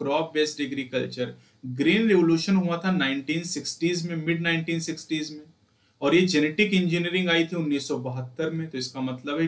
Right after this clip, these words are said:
Green Revolution में genetic engineering का तो यूज़ नहीं कर सकते बेटा, Common sense की बात है, है ना मेरे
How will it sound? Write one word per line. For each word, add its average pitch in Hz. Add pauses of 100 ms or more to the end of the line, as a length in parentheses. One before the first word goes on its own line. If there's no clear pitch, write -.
Green 156
Revolution 135 (100)
में 190 (260)
genetic 143
engineering 139
का 135
तो 127
यूज़ 127
नहीं 185
कर 196
सकते 180
बेटा, 165
Common 135
sense 151
की 147
बात 131
है, 127 (760)
है 123
ना 147
मेरे 135